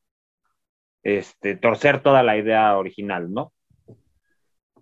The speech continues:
Este, si allá lo tomaron originalmente como algo chido, profesional, que tienes que ser bueno,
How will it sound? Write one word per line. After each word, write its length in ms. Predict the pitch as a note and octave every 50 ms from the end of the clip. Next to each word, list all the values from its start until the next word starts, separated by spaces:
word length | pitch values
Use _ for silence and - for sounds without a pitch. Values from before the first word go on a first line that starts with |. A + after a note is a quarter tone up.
| _ _ _ -
Este, 720 | C#3 B2+ B2 B2 A#2 A2+ - - C3+ B2 B2 A#2+ A#2+ A#2+
si 200 | A#2 - C3 C3
allá 280 | C3+ C#3 C#3 D#3 E3+ F3+
lo 140 | F#3+ F3 F3+
tomaron 360 | E3 D3 D3+ D#3+ D#3+ E3 D#3+
originalmente 720 | D3+ C3+ C3 B2 B2 C3+ C3+ C#3+ D3 C#3+ C3+ D3+ C3+ -
como 380 | - A#2 A2 A2 G#2 G#2 A2
algo 500 | A2+ A#2+ B2+ B2+ C3 C3 B2+ B2 A#2+ A2
chido, 460 | - - - C3+ C#3+ D3+ D3 C#3+ C3+ -
profesional, 800 | - B2 - G#2+ G2+ - G#2+ A2+ B2 B2+ C3+ C#3 C#3+ C#3+ C#3 A#2+
que 100 | B2+ A2+
tienes 340 | B2+ B2+ B2 B2 A2+ _
que 120 | - - A2+
ser 140 | - A2+ A#2
bueno, 480 | A#2+ C3 C3+ C#3+ D3+ E3+ G3 A3 _